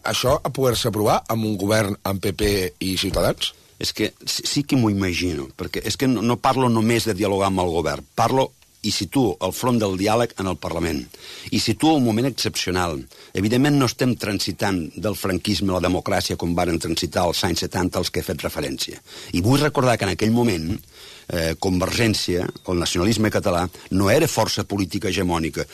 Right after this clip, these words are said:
Speaker 2: no és ni de bon tros la que més resultats i bons va tenir el quinze de juny del setanta-set. El primer partit va ser el Partit Socialista de Catalunya, el segon,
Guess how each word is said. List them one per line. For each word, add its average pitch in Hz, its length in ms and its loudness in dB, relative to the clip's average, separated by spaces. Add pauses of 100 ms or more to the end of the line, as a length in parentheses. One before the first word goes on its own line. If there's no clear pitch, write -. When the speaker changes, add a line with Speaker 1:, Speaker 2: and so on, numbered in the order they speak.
(140)
Speaker 2:
no 98 180 0
és 117 100 0
ni 123 140 4
de 107 100 2
bon 117 220 2
tros 131 340 2
la 127 80 4
que 98 140 -2
més 104 320 0
resultats 107 560 -2
i 101 80 0
bons 101 260 2
va 95 140 -2
tenir 101 240 0
el 87 80 -4
quinze 98 260 -2
de 92 80 -2
juny 90 160 0
del 87 140 -2
setanta-set. 82 640 -2 (160)
El 90 160 -2
primer 90 220 0
partit 135 360 0
va 151 140 2
ser 123 160 2 (240)
el 101 100 -2
Partit 95 380 -4
Socialista 92 320 -2
de 87 80 -2
Catalunya, 127 480 2
el 90 80 -2
segon, 98 340 2